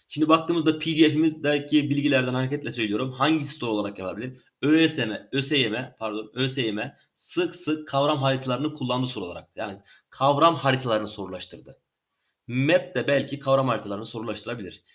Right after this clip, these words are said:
Şimdi hemen bir geriye gelelim kavram haritasına. Öncelikle şuradan başlayalım. Kavram haritası bu. Değerli öğretmenlerim, bir tane örnek kavram haritası aldım. İthal ve ihraç ürünlerimiz ikiye ayrılmış. Kavram, ihraç ürünler, ithal ürünler.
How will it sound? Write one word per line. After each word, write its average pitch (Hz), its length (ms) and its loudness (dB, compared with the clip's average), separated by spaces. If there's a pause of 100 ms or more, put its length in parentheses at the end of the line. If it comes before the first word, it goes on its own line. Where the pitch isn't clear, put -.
(140)
Şimdi - 480 -4 (680)
hemen 127 360 -6
bir 127 100 -4
geriye 117 220 -2
gelelim 104 320 -4
kavram 113 300 -6
haritasına. 104 600 -10 (380)
Öncelikle 202 380 0
şuradan 190 340 0
başlayalım. - 300 0
Kavram 175 340 4
haritası 151 400 0
bu. - 360 -4 (180)
Değerli 147 180 2
öğretmenlerim, 101 480 -4 (260)
bir 175 80 -10
tane 156 220 2
örnek 156 300 2
kavram 151 260 2
haritası 147 360 0
aldım. 113 220 0 (680)
İthal 165 320 0
ve 147 120 4
ihraç 143 220 0
ürünlerimiz 110 600 -8
ikiye 147 280 -2
ayrılmış. 107 360 -4
Kavram, 131 420 -2
ihraç 131 360 -2
ürünler, 98 380 -12
ithal 127 260 -8
ürünler. 92 400 -12